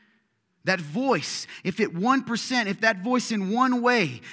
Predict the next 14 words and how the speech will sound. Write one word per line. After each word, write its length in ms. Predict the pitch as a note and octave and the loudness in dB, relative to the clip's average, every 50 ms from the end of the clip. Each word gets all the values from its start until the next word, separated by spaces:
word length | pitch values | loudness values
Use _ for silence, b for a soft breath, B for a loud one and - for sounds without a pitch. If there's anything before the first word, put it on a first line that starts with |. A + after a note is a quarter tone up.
| B B | B B
leads 440 | D3 F3+ A3+ B3+ C4+ C4 G#3 F3 G3+ | -2 0 2 4 4 2 2 0 0
you 120 | A#3+ A3+ | 0 0
somewhere 500 | - - - B3 A#3+ A3+ A3+ A3+ A3 G#3 | 0 -2 0 2 2 2 2 2 2 2
that 140 | G3+ F3+ - | 2 0 -2
Christ 420 | - - G#3+ F3+ G#3+ G3+ - - | -2 0 2 2 2 2 0 -2
wouldn't, 320 | G3 G#3 A3 A3 G#3 F#3 F3 | 0 0 2 2 2 0 0
it 140 | F#3+ F#3+ | -2 -2
isn't 400 | - F3+ G#3 G3+ - G3 D#3+ - | 2 2 2 2 2 0 -4 -6
Christ. 580 | - - G#3 G3 F3+ C3 - - - - - - _ _ _ _ _ _ _ _ _ _ _ _ _ _ _ _ _ _ _ _ _ _ _ _ _ _ _ - | -4 2 4 4 4 4 0 -4 -10 -12 -12 -16 _ _ _ _ _ _ _ _ _ _ _ _ _ _ _ _ _ _ _ _ _ _ _ _ _ _ _ -6
Even 260 | D3 E3 G3 F#3 G3 F#3+ | -4 -2 -2 -2 -2 -2
if 140 | F3+ F#3 | -4 -4
it's 160 | E3 - - D3+ | -6 -8 -6 -4
your 180 | D#3 D#3+ E3 | -2 -2 -2
voice. 540 | C#3+ B2 A#2 G#2 G#2+ G#2 - - - - - | -2 -4 -6 -10 -10 -12 -14 -14 -16 -16 -18